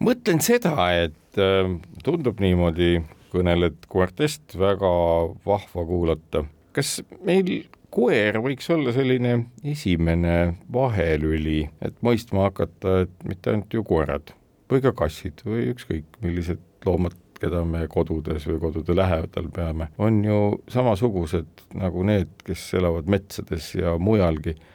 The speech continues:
Et nad kõik on ju omamoodi intelligentsed, ega me ei ole ju tarkuse tipp, mis kõrgub üle kõikide ülejäänud elusorganismide, vaid kõikidel elusorganismidel on ju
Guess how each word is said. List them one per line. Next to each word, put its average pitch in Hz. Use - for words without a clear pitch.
Et 113
nad -
kõik 214
on 110
ju 123
omamoodi 90
intelligentsed, 90
ega 87
me 90
ei 90
ole 92
ju 82
tarkuse 87
tipp, -
mis 87
kõrgub 98
üle 104
kõikide 107
ülejäänud 95
elusorganismide, 98
vaid 101
kõikidel 139
elusorganismidel 113
on 120
ju 107